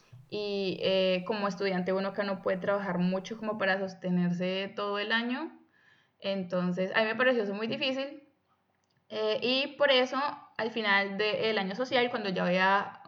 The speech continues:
pues, investigado todo esto que te, que te estoy diciendo, y había, eh, ya, eh, mandado mis documentos,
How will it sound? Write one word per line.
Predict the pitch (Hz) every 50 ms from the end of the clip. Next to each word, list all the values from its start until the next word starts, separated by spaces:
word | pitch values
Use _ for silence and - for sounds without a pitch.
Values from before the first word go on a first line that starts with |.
| - - -
pues, | 214 214 233
investigado | 220 208 196 180 190 185 180 175 170 175
todo | 180 196 196 196 196
esto | 202 - 208 202
que | 214 196
te, | 175 180 170 139
que | - 196
te | 180 196
estoy | 180 - 180 165
diciendo, | 175 190 - 240 240 240 226 226 226 233 - - - - - - - _ _ _
y | - 220 214 214
había, | 214 202 202 190 185 185 185 185 185 185 185 - 208
eh, | 202 196 196 185
ya, | 180 185 180 180 180 180 180 180 180 175 175 180 180 180 185 180 - - _ _ _ _ _ _ _ _ -
eh, | 190 185 185
mandado | 185 185 185 180 180 165 160
mis | 180 185 180
documentos, | 196 196 - 196 185 180 175 175 175 175 175 175 175 180 180 180 180 180 - - - - - -